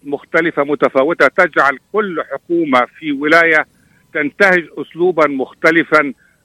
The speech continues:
عن الولاية الأخرى. كل هذا أضاف إلى الفوضى الضاربة في التعامل مع الوباء.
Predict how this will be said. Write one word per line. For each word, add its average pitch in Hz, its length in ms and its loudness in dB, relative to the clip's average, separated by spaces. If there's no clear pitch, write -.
عن 156 240 -2
الولاية 147 400 2
الأخرى. 117 400 -8
كل 214 220 2
هذا 151 520 2
أضاف 143 400 0
إلى 139 320 0
الفوضى 123 680 0
الضاربة 113 640 0
في 139 220 -4
التعامل 107 580 -2
مع 101 160 0
الوباء. 98 400 -4